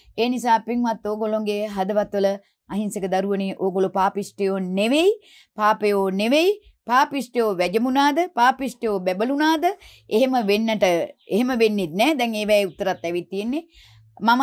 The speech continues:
කලිනුත් කිව්වා කුසල් අකුසල් දෙක බේරන කාලයක් මේ. ඒ වගේ මම හංසයා ජලයේ කිරිපානය කරන කාලයක් මේ. අ, කොසල් රජුරෝ කියපුවත් සිද්ධ වෙන කාලයක් මේ. කර්මය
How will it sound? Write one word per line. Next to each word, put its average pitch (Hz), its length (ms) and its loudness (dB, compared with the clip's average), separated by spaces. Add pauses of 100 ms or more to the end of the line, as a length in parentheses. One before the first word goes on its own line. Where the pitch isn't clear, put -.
කලිනුත් 311 440 2
කිව්වා 247 240 0
කුසල් 269 380 -4
අකුසල් 220 380 -4
දෙක 208 200 -6
බේරන 208 380 -2
කාලයක් 190 460 2
මේ. 285 280 -2 (320)
ඒ 233 160 2
වගේ 240 200 2
මම 220 220 -2 (520)
හංසයා 269 500 4 (400)
ජලයේ 240 400 2
කිරිපානය 254 580 0
කරන 214 240 -6
කාලයක් 202 460 0
මේ. 294 300 -4 (340)
අ, 190 160 -2
කොසල් 262 340 4
රජුරෝ 262 380 2
කියපුවත් 233 440 0
සිද්ධ 196 300 -6
වෙන 208 180 -6
කාලයක් 196 440 -2
මේ. 294 300 -4 (360)
කර්මය 302 380 4